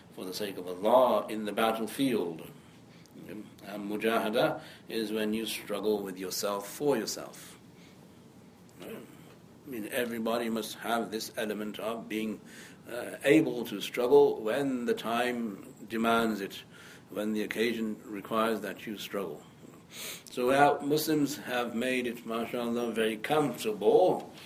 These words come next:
in today's community and society, at least here in the U S, where people are encouraged to struggle for good education and for good degrees. It has become a social norm,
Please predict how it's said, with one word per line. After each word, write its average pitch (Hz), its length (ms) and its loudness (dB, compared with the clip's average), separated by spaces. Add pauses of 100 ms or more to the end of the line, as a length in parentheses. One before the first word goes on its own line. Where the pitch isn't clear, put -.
(200)
in 117 640 2
today's 139 560 8
community 139 500 6
and 117 100 -2
society, 113 640 -2
at - 140 -8
least 123 220 -6
here 127 320 6 (420)
in 123 140 -4
the 117 80 2
U 131 160 6
S, 151 260 4
where 127 460 6
people 135 420 0
are 117 160 0
encouraged 139 760 2
to - 100 -6
struggle 135 560 2
for 139 320 2
good 131 320 0
education 127 640 -2 (380)
and 120 320 0
for 127 260 0
good 123 240 -2
degrees. 117 920 2
It - 120 -16
has 107 180 -14
become 107 420 -6
a 101 140 -6
social 113 560 -2
norm, 101 720 0